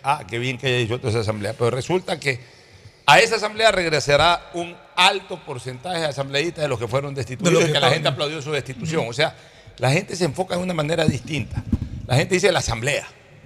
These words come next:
Speaker 1: pero ya en elecciones dice el, la organización política. Entonces, y al final no vincula.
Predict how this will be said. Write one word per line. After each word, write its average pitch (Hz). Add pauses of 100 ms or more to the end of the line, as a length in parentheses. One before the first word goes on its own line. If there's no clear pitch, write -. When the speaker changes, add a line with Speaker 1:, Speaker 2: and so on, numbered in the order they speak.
(540)
Speaker 1:
pero 123
ya 139
en 170
elecciones 156
dice 151 (320)
el, 110
la 113
organización 104
política. - (500)
Entonces, 131 (340)
y 131
al 127
final 143
no 165
vincula. 139